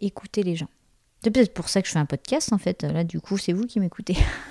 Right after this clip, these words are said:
<laughs> Non, mais sans rire. Parfois, ça, parfois, ça passe pas, c'est tout. On a beau essayer de se rendre disponible, de répondre rapidement aux mails, de téléphoner, de prévoir des Skype le soir, les week-ends, bref.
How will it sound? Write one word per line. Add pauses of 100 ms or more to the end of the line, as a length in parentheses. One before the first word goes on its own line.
(100)
<laughs>
Non,
mais
sans
rire. (920)
Parfois,
ça, (320)
parfois,
ça
passe
pas,
c'est
tout. (540)
On
a
beau
essayer
de
se
rendre
disponible,
de
répondre
rapidement
aux
mails,
de
téléphoner,
de
prévoir
des
Skype
le
soir,
les
week-ends,
bref.